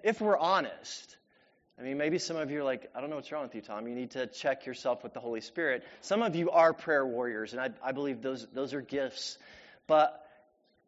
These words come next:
I think for a lot of us, prayer is a struggle. So I, I just put that out there, that even as Wade and I are trying to,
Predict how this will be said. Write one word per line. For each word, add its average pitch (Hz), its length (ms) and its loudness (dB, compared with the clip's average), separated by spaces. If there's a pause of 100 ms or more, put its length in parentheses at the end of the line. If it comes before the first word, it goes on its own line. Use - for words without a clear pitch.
I 175 60 2
think 196 180 4
for 233 160 4
a 202 60 8
lot 190 260 10
of 160 80 4
us, 156 160 4
prayer 139 420 4
is 117 200 -6
a - 20 -8
struggle. 90 640 -8 (540)
So - 180 2
I, 143 200 6
I 143 80 -2
just 156 180 -8
put 175 180 -6
that 143 140 2
out 123 240 2
there, 113 220 -2
that 120 300 -4 (240)
even 175 260 2
as 147 160 -2
Wade 139 220 0
and 135 60 -2
I 127 100 -2
are 123 40 -2
trying 131 220 -8
to, 117 180 0